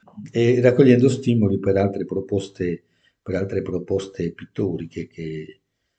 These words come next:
che saranno poi il percorso della sua vita, fatto di opere di rilievo che rimangono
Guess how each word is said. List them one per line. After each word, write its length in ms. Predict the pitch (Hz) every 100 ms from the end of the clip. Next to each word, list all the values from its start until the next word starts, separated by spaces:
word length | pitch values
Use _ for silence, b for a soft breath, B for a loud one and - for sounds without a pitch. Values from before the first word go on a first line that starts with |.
| _
che 120 | 107
saranno 460 | 117 110 110 107
poi 240 | 101 107 101
il 60 |
percorso 540 | 98 98 - 104 95 95
della 200 | 92 92
sua 240 | - 98
vita, 540 | 85 87 - - 82 85 - -
fatto 320 | - 107 107
di 100 | 90
opere 320 | 98 98 85
di 100 | 85
rilievo 480 | 92 107 85 80 80
che 140 | -
rimangono 640 | 82 82 82 82 78 80